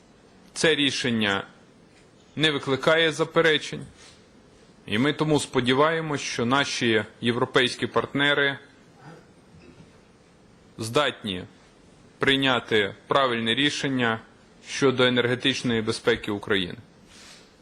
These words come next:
Якщо ми отримуємо реверсні поставки з країн-членів Є С, то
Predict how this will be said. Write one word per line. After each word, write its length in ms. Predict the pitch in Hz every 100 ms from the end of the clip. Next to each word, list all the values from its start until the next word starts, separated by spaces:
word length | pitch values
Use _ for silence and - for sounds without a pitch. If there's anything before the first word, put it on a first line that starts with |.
| - _ - - _ - -
Якщо 340 | 117 127 - 196
ми 320 | 175 143 95 - - -
отримуємо 920 | 123 - 151 135 123 117 117 110 104 - - - - -
реверсні 560 | 120 147 131 123 - 120
поставки 600 | 120 117 - 123 - 117
з 80 | -
країн-членів 760 | 127 123 117 - 120 113 110 107
Є 280 | 123 151
С, 240 | 165 - - - _ - - - - - - - - - - - - - - _ _ _ -
то 560 | 160 156 143 139 135